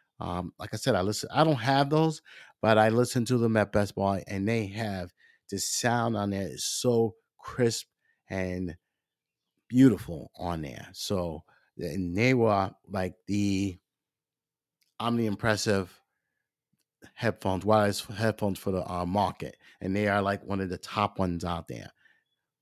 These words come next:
Okay, and they've been out there. X M, X M fours have been selling like crazy.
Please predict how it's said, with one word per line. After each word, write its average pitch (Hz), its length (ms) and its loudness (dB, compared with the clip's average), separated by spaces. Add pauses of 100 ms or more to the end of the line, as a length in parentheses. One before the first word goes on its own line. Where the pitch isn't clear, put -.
Okay, 95 360 -4
and 101 200 0
they've 110 180 6
been 107 140 4
out 104 180 2
there. 107 120 0
X 98 220 -6
M, 101 140 0 (140)
X - 220 -4
M 104 100 0
fours 113 260 2
have 92 80 -6
been 92 180 0
selling 107 400 2
like 95 160 -4
crazy. 110 440 0